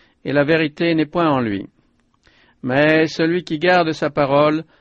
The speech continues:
l'amour de Dieu est véritablement parfait en lui. » Le Christ donna ce commandement à ses disciples vers la fin de sa vie. «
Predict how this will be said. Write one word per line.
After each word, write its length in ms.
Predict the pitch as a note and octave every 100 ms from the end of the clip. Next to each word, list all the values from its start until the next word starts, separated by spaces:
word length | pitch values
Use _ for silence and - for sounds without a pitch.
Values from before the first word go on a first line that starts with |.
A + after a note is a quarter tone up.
| _ -
l'amour 400 | D#3 F3+ F#3 D3+
de 140 | D#3+
Dieu 260 | D3 E3 E3+
est 120 | D3
véritablement 720 | C#3+ D#3+ D#3 D#3 D3 C#3+ C#3
parfait 440 | - D3+ - E3+ D#3
en 140 | C3
lui. » 300 | A2+ G#2+ G#2+ - _ _ _ _ _ _ _ _ _ _ _ -
Le 120 | E3+
Christ 360 | - A#3 - F3
donna 380 | E3+ G3+ G3+
ce 120 | F#3 F3+
commandement 560 | - F3+ F3 F3 F3
à 100 | F3
ses 180 | F#3+ F3
disciples 600 | D#3 D3 - F3 E3+ D3
vers 200 | C#3 D#3
la 100 | D#3
fin 240 | D3 F3+ E3+
de 60 |
sa 180 | - C#3+
vie. « 320 | C3+ C#3 E3+